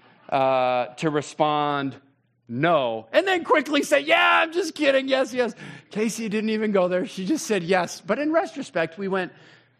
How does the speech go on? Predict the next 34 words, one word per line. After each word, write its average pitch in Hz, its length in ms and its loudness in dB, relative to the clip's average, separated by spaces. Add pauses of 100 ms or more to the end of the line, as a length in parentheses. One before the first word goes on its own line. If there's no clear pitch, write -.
(240)
"Man, 240 120 -6
that 277 160 -2
would 427 120 -2
have 254 100 -4
really 285 220 -2
helped 247 320 -6
out 226 100 -4
with 247 120 -2
the - 100 0
honeymoon," 208 500 0
right? 208 400 -4 (1300)
So 170 140 -8
some 240 240 -2
decisions 196 600 -2
we 202 120 -2
say, 190 640 0
I 165 60 -10
mean, 190 160 -2
it's 170 120 -6
just, 208 380 -8
it's 180 340 -10
yes, 196 380 -2
it's - 240 -14
easy 170 460 -4
and, 139 100 -4
and 139 180 -6
quick, - 440 -12
and 147 320 -4
other 170 280 -4
decisions 165 560 -8
feels 170 240 -8
like 156 180 -4
there's 143 160 -8
tentativity. 147 760 -6